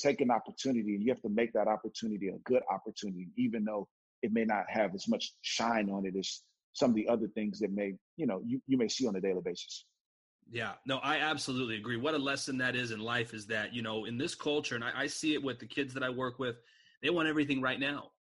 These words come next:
Speaker 2: You know, they,
Speaker 1: Yeah.
Speaker 2: they want, they wanna be at the top of the mountain right away.
Speaker 1: Yeah.
Speaker 2: And, and there is a journey and a struggle and adversity that you must go through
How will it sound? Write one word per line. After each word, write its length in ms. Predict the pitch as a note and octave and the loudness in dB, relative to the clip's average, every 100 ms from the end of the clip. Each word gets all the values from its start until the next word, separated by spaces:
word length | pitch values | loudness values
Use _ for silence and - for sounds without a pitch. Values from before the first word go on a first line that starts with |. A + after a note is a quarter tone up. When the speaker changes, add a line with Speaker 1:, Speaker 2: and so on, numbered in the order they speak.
| _ | _
Speaker 2:
You 120 | B2 | -2
know, 120 | A#2 A2+ | 0 6
they, 120 | G3 | 6
Speaker 1:
Yeah. 80 | A#2+ | 6
Speaker 2:
they 120 | C3 D3+ | -2 -2
want, 280 | C3+ C3+ B2 | -2 -2 0
they 100 | D#3+ | 0
wanna 200 | E3 D#3+ | 2 0
be 60 | |
at 60 | E3 | 0
the 60 | D3 D3+ | -2 -4
top 100 | C#3+ | -4
of 60 | |
the 60 | C3+ | 0
mountain 240 | B2+ A#2+ A#2+ | -2 0 0
right 140 | A#2+ | 0
away. 420 | A2 A2+ G#2+ F2+ - - _ - | 0 -2 -2 -6 -14 -20 _ -2
Speaker 1:
Yeah. 100 | - | 4
Speaker 2:
And, 380 | B2+ B2 A#2 A#2+ B2+ | 4 4 0 -2 0
and 220 | B2 B2 | 2 4
there 140 | B2 | 2
is 140 | B2 A#2 | 2 -2
a 60 | |
journey 680 | G#2 A2 C3+ C#3+ D#3+ E3 - _ _ - B2+ | -6 -2 0 2 0 -2 -6 _ _ -12 -2
and 280 | A#2 A2 | 0 0
a 40 | G2+ | -2
struggle 600 | - - D3 D3+ D#3 E3 A2+ | -6 2 2 4 0 -4 -4
and 180 | A2 | -4
adversity 640 | G#2 G2 C3+ D3 - C3+ C#3 | -4 -2 0 0 -2 -2 -2
that 280 | A#2+ A#2 A#2 | 0 0 -2
you 140 | A#2 | -6
must 420 | A#2 C3 G#3+ - | -4 -4 -4 -8
go 200 | A#2+ A#2 A2+ | -6 -4 -6
through 320 | A#2+ C3 D3 | -4 -2 -2